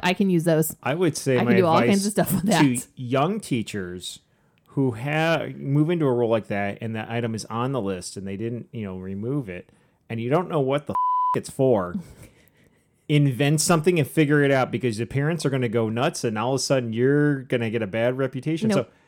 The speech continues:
Speaker 1: Or
Speaker 2: co-, come up
Speaker 1: get
Speaker 2: with a use for it, or come up with a donation to a resource teacher.
Speaker 1: Yeah.
Speaker 2: But make sure it's getting used, 'cause parents are spending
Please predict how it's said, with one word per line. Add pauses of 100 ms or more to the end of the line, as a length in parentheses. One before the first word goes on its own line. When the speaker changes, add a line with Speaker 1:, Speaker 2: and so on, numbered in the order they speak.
(100)
Speaker 1:
Or
Speaker 2:
co-,
come
up
Speaker 1:
get
Speaker 2:
with
a
use
for
it,
or
come
up
with
a
donation
to
a
resource
teacher.
Speaker 1:
Yeah. (120)
Speaker 2:
But
make
sure
it's
getting
used,
'cause
parents
are
spending